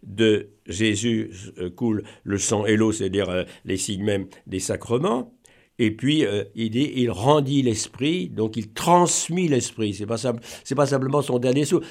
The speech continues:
avec toute l'ambiguïté. J'avais évoqué, hein,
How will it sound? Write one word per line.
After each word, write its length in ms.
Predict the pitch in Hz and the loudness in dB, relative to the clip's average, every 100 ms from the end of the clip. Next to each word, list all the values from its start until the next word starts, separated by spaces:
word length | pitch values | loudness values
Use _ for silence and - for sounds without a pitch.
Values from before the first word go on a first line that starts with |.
| - - | -14 -4
avec 140 | 113 | -4
toute 200 | 170 147 | -2 0
l'ambiguïté. 680 | 143 135 135 127 131 185 180 - - _ | 2 2 0 -2 0 2 0 -2 -20 _
J'avais 260 | 151 180 | 2 4
évoqué, 540 | 180 170 170 202 190 139 | 4 4 4 6 6 6
hein, 160 | 139 | 4